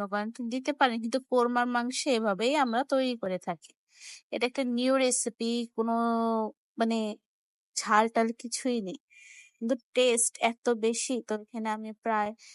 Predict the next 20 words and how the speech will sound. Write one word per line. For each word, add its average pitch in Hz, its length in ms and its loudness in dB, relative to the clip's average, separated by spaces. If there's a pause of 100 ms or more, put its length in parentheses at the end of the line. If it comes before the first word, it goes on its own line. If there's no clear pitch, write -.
(220)
তিন 277 240 2
কাপের 262 320 2
মতো 240 300 0
পানি 262 320 2
দিয়ে 185 220 -4
দিব। - 180 -10 (1200)
পানি 226 320 4
দিয়ে 262 340 0
এটা 214 160 2
আমি 214 180 0 (120)
ঢেকে 208 300 0
দিব। 196 200 -4 (760)
প্রায় 240 400 6 (240)
এরকম 240 520 0
করে 233 200 2
আমি 226 140 0
দুই 233 300 2
ঘন্টা 226 420 2
রান্না 214 280 2
করেছি। 185 480 -6